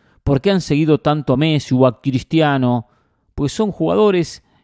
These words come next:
que están más allá de un Real Madrid,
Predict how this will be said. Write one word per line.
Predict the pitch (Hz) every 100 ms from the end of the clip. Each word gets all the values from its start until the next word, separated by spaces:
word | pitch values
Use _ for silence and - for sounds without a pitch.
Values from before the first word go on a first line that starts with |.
| _
que | -
están | 151 - 190
más | 202 175
allá | 151 156 208 185 151 -
de | 131
un | 165
Real | 151 147 139
Madrid, | 139 175 190 170